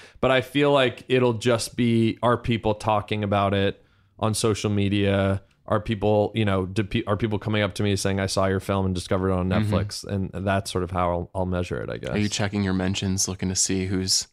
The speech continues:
Speaker 1: I,
Speaker 2: dapping
Speaker 1: I,
Speaker 2: you for the
Speaker 1: I,
Speaker 2: movie?
Speaker 1: I check, I check that stuff.
Speaker 2: <laughs>
Speaker 1: <laughs>
Speaker 2: No
Speaker 1: I
Speaker 2: shame.
Speaker 1: like it. I mean, I, I check the, the message board on YouTube on the, the trailer,
Speaker 2: Mm-hmm.
Speaker 1: and, you know, 'cause people are trying to figure out what it means already, and
Speaker 2: Mm-hmm.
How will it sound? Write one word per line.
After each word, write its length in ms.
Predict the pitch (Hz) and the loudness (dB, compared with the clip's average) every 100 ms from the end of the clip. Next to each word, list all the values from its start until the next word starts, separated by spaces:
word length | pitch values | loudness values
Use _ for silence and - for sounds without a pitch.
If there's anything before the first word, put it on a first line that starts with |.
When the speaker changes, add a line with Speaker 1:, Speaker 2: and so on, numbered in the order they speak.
| _ - | _ -6
Speaker 1:
I, 140 | 107 131 | -2 2
Speaker 2:
dapping 340 | 101 147 - | 4 4 4
Speaker 1:
I, 100 | 147 | 2
Speaker 2:
you 60 | 139 | 4
for 60 | |
the 60 | 104 | 2
Speaker 1:
I, 200 | 101 147 | 2 4
Speaker 2:
movie? 120 | 104 | 2
Speaker 1:
I 20 | |
check, 320 | 127 123 - - | 2 0 -2 -4
I 140 | 123 | -4
check 320 | - 113 95 | 0 -2 -2
that 180 | 98 90 | -4 -4
stuff. 400 | 110 85 92 - | 0 0 -2 0
Speaker 2:
<laughs> 0 | |
Speaker 1:
<laughs> 920 | 208 147 190 - 202 185 165 - - | 0 4 4 4 2 2 0 -6 -4
Speaker 2:
No 60 | 131 | 2
Speaker 1:
I 100 | 160 | 4
Speaker 2:
shame. 100 | 208 | 6
Speaker 1:
like 200 | 254 277 | 4 2
it. 160 | 180 147 | 0 2
I 120 | 165 | 2
mean, 160 | 175 175 | 2 2
I, 180 | 170 175 | 2 2
I 140 | 165 185 | 0 -2
check 340 | - 208 190 | 0 -2 -2
the, 420 | - 170 151 147 - - _ _ | 0 2 2 0 -4 -16 _ _
the 100 | - | -2
message 480 | 135 143 143 147 123 | 2 2 0 -2 -2
board 460 | 131 139 139 135 127 | 2 4 4 4 4
on 280 | 123 123 107 | 2 0 0
YouTube 520 | 127 127 - 131 117 | 2 2 2 0 2
on 160 | 117 | 0
the, 320 | 117 110 107 - | 2 2 2 0
the 120 | 107 | -4
trailer, 760 | 101 - 123 120 120 117 113 107 | -2 0 2 4 4 4 4 2
Speaker 2:
Mm-hmm. 160 | 120 | 2
Speaker 1:
and, 200 | 113 117 | 4 2
you 80 | 120 | 2
know, 100 | 113 | 0
'cause 200 | 101 110 | 0 -2
people 320 | - 113 110 | -2 -2 0
are 80 | 110 | 0
trying 220 | 98 110 | 0 -2
to 60 | 104 | -2
figure 320 | - 110 107 | -2 0 2
out 140 | 107 107 | 2 2
what 100 | 107 | 0
it 80 | 98 | 0
means 640 | 113 107 107 107 107 - | 0 2 2 2 0 0
already, 720 | 104 104 107 104 104 104 104 | 2 2 2 2 2 2 4
and 140 | 104 | 4
Speaker 2:
Mm-hmm. 140 | 113 | 2